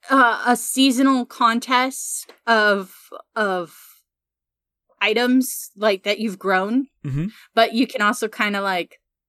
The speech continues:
Speaker 1: find an apple that's really nice high level and turn it in, and they kinda just go, "Yeah, okay, we'll accept this."
Speaker 2: Well, yeah, I mean, you're turning in a fruit, of course.
Speaker 1: Mm-hmm,
Speaker 2: They don't need
Speaker 1: exactly.
Speaker 2: to know if you grew it or not.
Speaker 1: I can't, I can't grow trees, but this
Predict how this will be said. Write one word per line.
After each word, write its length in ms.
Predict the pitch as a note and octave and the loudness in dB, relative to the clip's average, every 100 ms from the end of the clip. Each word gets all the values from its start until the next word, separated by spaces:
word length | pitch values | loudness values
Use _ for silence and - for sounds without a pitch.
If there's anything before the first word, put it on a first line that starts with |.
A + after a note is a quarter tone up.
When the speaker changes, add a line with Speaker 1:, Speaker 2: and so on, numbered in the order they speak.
| _ | _
Speaker 1:
find 800 | - - F3+ F#3 G#3 B3+ C#4 C#4 | -20 -4 2 2 2 0 -2 -4
an 140 | D#4 | -2
apple 480 | D#4 D#4+ E4 D#4 D#4+ | 0 0 0 -4 -2
that's 260 | D#4 D#4 D#4+ | 0 0 -2
really 260 | D4+ D#4+ | -2 -2
nice 280 | D4+ D#4 E4 | 0 -2 0
high 200 | D#4 D#4 | 0 0
level 420 | D#4 D4+ D#4+ D#4+ | -2 -2 -2 -4
and 240 | D#4+ D#4 - _ - | -4 -6 -8 _ -8
turn 240 | D4+ D4 | -2 2
it 140 | D4+ | 2
in, 240 | D4 D#4 D4 | 2 2 4
and 160 | C4+ | 6
they 120 | G#3+ G#3+ | 4 2
kinda 320 | A#3+ A3 G#3+ | 2 0 0
just 220 | G#3 - | -2 -2
go, 220 | F#3 F3+ - | 0 0 0
"Yeah, 240 | D5+ E4+ | 2 4
okay, 240 | D#4 C#4 A#3+ | 4 4 4
we'll 160 | D#4 | 4
accept 320 | B3+ - D#3+ | 2 0 -6
this." 280 | - F#3+ - _ _ _ _ _ | -6 -12 -12 _ _ _ _ _
Speaker 2:
Well, 240 | G#3 G3 | -10 -6
yeah, 260 | D#3 A3 D#3+ | -4 -4 -6
I 80 | B2+ | -10
mean, 300 | C#3 C#3 D3 _ C#3+ F3+ | -10 -12 -16 _ -20 _
you're 240 | F3+ D3 D3+ | -10 -4 -2
turning 300 | G3+ G#3+ E3+ | -2 -2 0
in 100 | D3+ | -2
a 40 | |
fruit, 400 | - A#3 G3+ G2 | -4 -4 -4 -4
of 140 | G#2 - | -10 -10
course. 500 | B3 B2+ E2 - - _ - | -8 -8 -10 -16 -18 _ 0
Speaker 1:
Mm-hmm, 160 | C#4 C4 | 2 4
Speaker 2:
They 40 | |
don't 240 | C4 D#4 | 4 2
need 100 | D#4+ | 0
Speaker 1:
exactly. 380 | - D4+ C4 F#3 | 2 2 2 2
Speaker 2:
to 60 | - | 0
know 100 | C3 | -2
if 100 | B2 | -6
you 80 | A#2 | -10
grew 200 | A#2+ A2+ | -10 -10
it 60 | |
or 60 | A2 | -12
not. 240 | A#2 G3+ G4+ - _ _ _ _ _ - | -12 -14 -16 -20 _ _ _ _ _ -2
Speaker 1:
I 100 | A#3 | -2
can't, 440 | - D#4+ C#4 B3 - | 2 2 2 -2 -4
I 80 | C4 | -2
can't 300 | B3+ E4+ C#4+ | 0 0 0
grow 200 | E4 G4 | 2 2
trees, 440 | G#4+ D#4+ B3+ G#3 | 2 2 2 2
but 240 | - A#3+ B3 | 0 -2 0
this 180 | C#4+ | -2